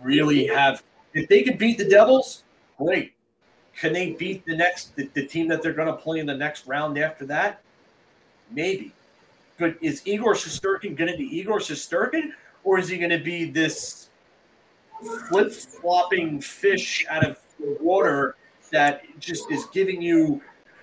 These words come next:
great game, then crap game, and you don't know what you're gonna get from one game to the next? Because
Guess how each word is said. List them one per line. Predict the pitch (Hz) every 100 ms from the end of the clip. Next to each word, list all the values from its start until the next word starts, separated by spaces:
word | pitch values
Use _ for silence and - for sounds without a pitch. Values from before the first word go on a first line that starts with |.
| -
great | - 170 180 185
game, | 180 170 170 156
then | 160 156 139
crap | - - 175 165 -
game, | 151 147 143 139
and | 135 135 131 131
you | 147
don't | 165 170
know | 180
what | 175
you're | 156 151
gonna | 160 143
get | 202 -
from | 151 127
one | 113 110
game | 113 110
to | - 110
the | 110
next? | 113 - -
Because | - 143 139